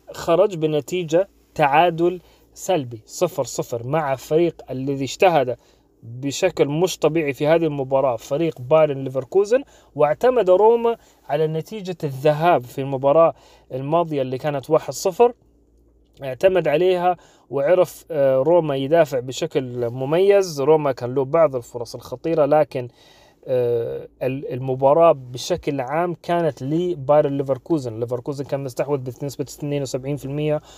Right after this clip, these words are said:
مقابل ثمانية وعشرين بالمية لروما. كان له ثلاثة وعشرين تسديدة ل-، آه، لبايرن ليفركوزن، واحدة فقط ل-، آه، لروما. كان في خمسمية وثلاثة وأربعين تمريرة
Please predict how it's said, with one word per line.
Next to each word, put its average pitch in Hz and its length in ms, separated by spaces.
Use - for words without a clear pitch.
مقابل 135 360
ثمانية 135 260
وعشرين 127 320
بالمية 135 320
لروما. 131 420
كان 135 300
له 151 200
ثلاثة 151 460
وعشرين 139 640
تسديدة 139 840
ل-، 135 340
آه، 127 180
لبايرن 143 440
ليفركوزن، 147 580
واحدة 147 580
فقط - 640
ل-، 147 380
آه، 131 460
لروما. 139 580
كان 143 180
في 185 500
خمسمية 180 680
وثلاثة 165 540
وأربعين 160 480
تمريرة 156 680